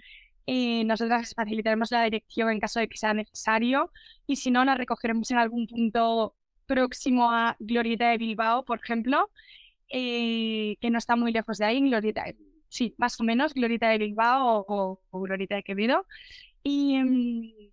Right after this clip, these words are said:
y por esa zona, o sea, muy, muy céntrico, y, y las llevaremos al, al punto físico.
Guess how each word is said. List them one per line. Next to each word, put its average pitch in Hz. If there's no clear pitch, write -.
y 247
por 233
esa 254
zona, 294
o -
sea, 214
muy, 226
muy 220
céntrico, 240
y, 220
y 262
las 233
llevaremos 226
al, 220
al 226
punto 226
físico. -